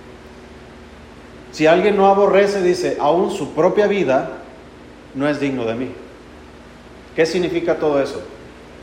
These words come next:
Dice el Señor, "Si no soy tu prioridad sobre tu padre, sobre tu madre, inclusive sobre tu propia vida,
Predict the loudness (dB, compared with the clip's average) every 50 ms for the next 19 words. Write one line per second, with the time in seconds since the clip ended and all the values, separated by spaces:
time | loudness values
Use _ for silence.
0 | -20 -20 -20 -18 -8 -2 -2 0 0 2 4 4 4 4 2 -2 -2 -2 -2 -2
1 | -2 0 -2 -2 -4 -6 -10 -14 -16 -18 -20 -18 -12 -6 -4 -2 -2 0 0 0
2 | 0 0 -2 -2 -2 0 0 0 -2 -4 -4 -4 0 2 2 4 4 4 4 4
3 | 4 4 2 0 -6 -12 -14 -16 -18 -20 -20 -20 -20 -20 -20 -20 -20 -20 -20 -20
4 | -20 -20 -18 -6 2 4 4 4 4 2 0 0 0 0 2 4 4 4 4 4
5 | 2 0 0 -2 -4 -6 -4 -2 0 0 -2 0 0 0 2 2 2 2 2 2
6 | 0 -2 -2 -4 -6 -10 -14 -18 -16 -10 -6 -4 -4 -2 -4 -4 -4 -2 -2 0
7 | 0 0 0 0 -2 -2 -2 -4 -4 -8 -6 -2 0 0 0 2 0 0 0 0
8 | -2 -2 -4 -4